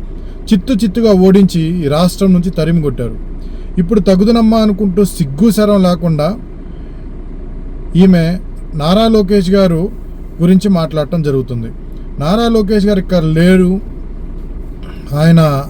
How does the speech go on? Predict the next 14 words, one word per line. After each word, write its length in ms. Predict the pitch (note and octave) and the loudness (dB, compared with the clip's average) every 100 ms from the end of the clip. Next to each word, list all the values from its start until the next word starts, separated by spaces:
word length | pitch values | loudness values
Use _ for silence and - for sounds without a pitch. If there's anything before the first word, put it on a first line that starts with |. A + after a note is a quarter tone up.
| B2 | -4
హైదరాబాద్లో 640 | D3+ E3 F#3+ F#3 F3+ E3+ | -2 2 4 4 2 2
ఎంజాయ్ 320 | D#3 D#3 F#3 E3 | 0 2 4 4
చేస్తున్నాడు, 720 | D#3+ - D#3+ D#3 D3+ - - - - - | 0 0 -2 0 -2 -6 -10 -10 -10 -6
విజయవాడలో 520 | C#3 D3+ G3 F#3+ F3 | 0 4 4 4 4
వర్షాలు 400 | D#3 D#3 F#3 F3+ | 2 0 0 0
కురిసి 300 | E3 D#3+ E3+ | -2 -4 -6
జనాలందరూ 580 | C#3 D3+ E3 E3 E3 D#3 | -4 -2 0 0 0 -2
ఇబ్బంది 280 | C3 D#3+ E3 | -2 -2 0
పడుతుంటే 420 | D3+ C#3 D3 D#3+ | -2 -4 -4 -4
కనీసం 380 | D3+ D3+ D3+ D#3+ | -4 -4 -4 -4
పట్టించుకునే 540 | - B2 E3 - D#3+ | -4 -4 -4 -4 -4
దుస్థితిలో 560 | B2+ D#3 - F#3 F3+ E3+ | -4 -4 -2 0 0 0
లేదని 360 | D#3 D3+ D3 | 0 -2 -2
చెప్పేసి 500 | C#3+ B2+ C#3+ D3 B2+ | -2 -4 -4 -4 -4